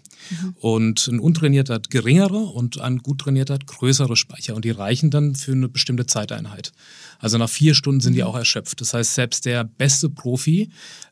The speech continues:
Speaker 2: äh, im Radsport muss irgendwann anfangen zu essen und eher
Speaker 1: Okay.
Speaker 2: früh als zu spät. Und die Leistungsprozesse gibt's interessante Studie aus Köln bei dem, beim Thema Trinken.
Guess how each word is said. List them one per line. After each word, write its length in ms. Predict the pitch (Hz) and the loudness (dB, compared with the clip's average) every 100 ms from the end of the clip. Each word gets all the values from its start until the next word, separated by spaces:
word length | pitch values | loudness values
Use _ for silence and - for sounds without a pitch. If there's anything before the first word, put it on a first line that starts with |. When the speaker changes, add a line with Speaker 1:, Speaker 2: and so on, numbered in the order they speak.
| - | -2
Speaker 2:
äh, 140 | 123 | 0
im 120 | 120 117 | 2 0
Radsport 440 | 110 - - 139 | -2 -4 -2 0
muss 180 | 131 113 | 0 0
irgendwann 540 | 107 117 156 120 127 156 | 0 2 4 4 2 2
anfangen 640 | 110 127 143 135 147 139 | 0 -2 0 0 0 -2
zu 120 | - | -4
essen 260 | 143 117 120 | -2 -2 -4
und 100 | 117 | -4
eher 180 | 117 107 | -4 -2
Speaker 1:
Okay. 120 | 139 | -2
Speaker 2:
früh 240 | 190 131 160 | 0 2 2
als 300 | 160 123 - | 0 -2 -2
zu 80 | 143 | -2
spät. 360 | 117 113 - - | -4 -6 -10 -8
Und 140 | 123 | -4
die 40 | 120 | -2
Leistungsprozesse 960 | 113 127 - 214 - - 135 139 139 | 0 2 2 2 -2 -6 -2 -2 -2
gibt's 300 | 123 123 - - - - - | -4 -6 -8 -10 -18 -20 -6
interessante 720 | 120 113 117 117 131 120 - | -4 -2 -2 -2 0 -2 0
Studie 360 | - 135 139 131 | 0 2 2 2
aus 520 | 117 113 110 110 - | 2 -2 -4 -2 -4
Köln 460 | - 110 123 196 175 | -2 0 4 4 2
bei 100 | 113 | -2
dem, 220 | 113 113 | -4 -6
beim 180 | 110 113 | -6 -6
Thema 260 | - 113 113 | -2 -4 -2
Trinken. 380 | - 151 160 | 0 2 2